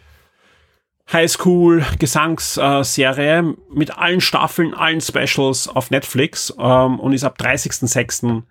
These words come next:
verfügbar. Genauso wie die Serie rund um Ludwig den Vierzehnten, Versailles. Da gibt's drei St-, äh, Staffeln und alle St-, Folgen gibt's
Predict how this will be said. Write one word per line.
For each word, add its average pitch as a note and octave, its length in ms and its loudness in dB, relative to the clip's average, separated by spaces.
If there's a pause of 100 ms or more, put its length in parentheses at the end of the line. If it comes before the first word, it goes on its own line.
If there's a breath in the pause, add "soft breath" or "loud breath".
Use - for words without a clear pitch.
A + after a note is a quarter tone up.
(340 loud breath)
verfügbar. D3+ 560 2
Genauso D3+ 880 2 (140)
wie E3 460 -2
die E3+ 480 -2 (180 soft breath)
Serie D3+ 720 -2
rund D#3 360 0
um D3 360 0
Ludwig E3 520 0
den D3 140 -2
Vierzehnten, E3+ 720 0 (420 loud breath)
Versailles. C3+ 680 0 (180 soft breath)
Da - 80 -4
gibt's D3+ 180 -4
drei C#3 220 -2
St-, - 260 -2
äh, C#3+ 240 4
Staffeln G#3 560 2
und - 260 -4
alle F3 360 0
St-, - 180 -10
Folgen D3 580 0
gibt's - 380 -4